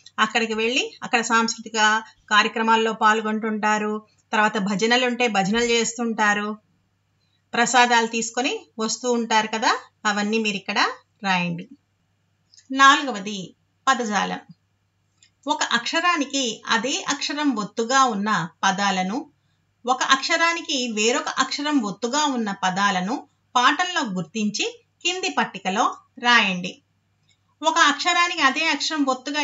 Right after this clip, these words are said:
ఇస్తే దాన్ని ఏమంటామమ్మా? ద్విత్వాక్షరము అని అంటాము.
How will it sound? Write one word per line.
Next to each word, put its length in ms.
ఇస్తే 240
దాన్ని 320
ఏమంటామమ్మా? 600
ద్విత్వాక్షరము 960
అని 180
అంటాము. 440